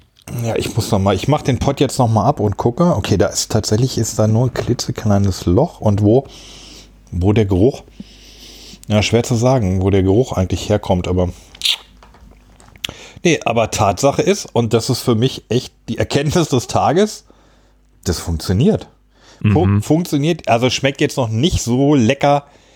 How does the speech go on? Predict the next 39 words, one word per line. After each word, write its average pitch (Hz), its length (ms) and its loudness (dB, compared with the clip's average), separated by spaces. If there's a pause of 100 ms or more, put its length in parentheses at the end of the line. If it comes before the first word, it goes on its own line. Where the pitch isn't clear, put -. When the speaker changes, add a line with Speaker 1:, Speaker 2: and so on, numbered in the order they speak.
(760)
Speaker 1:
wie 127 120 2
eine, 117 440 2
wie 107 60 -2
eine 110 140 0
echte 107 240 -2
Limonade, 82 560 -2
ne? 170 280 0
Also 101 320 0
wollen 107 200 2
wir, 101 140 -2
da 98 140 -2
wollen 110 120 0
Speaker 2:
Ja. 101 80 0
Speaker 1:
wir 107 60 0
auch 101 80 -2
mal, 107 120 0
auch 104 300 0 (120)
mal - 200 0
ehrlich 95 300 -2
sein 80 260 -6
hier, 78 140 -10
ne? 131 160 -8 (160)
Speaker 2:
Nö, 120 220 2
klar. 87 380 0 (420)
Speaker 1:
Ähm, 95 440 2 (760)
aber 143 520 2 (2250)
für - 220 -2
jemanden, 127 680 0 (600)
also 104 220 0
ich 98 300 -2
bin 143 140 -2
ja 139 140 4
eigentlich 131 280 -2
genau 139 180 -2
die 139 120 -4
Zielgruppe. 101 460 0
Ich, - 220 -6
ich - 120 -10
trinke, 143 680 2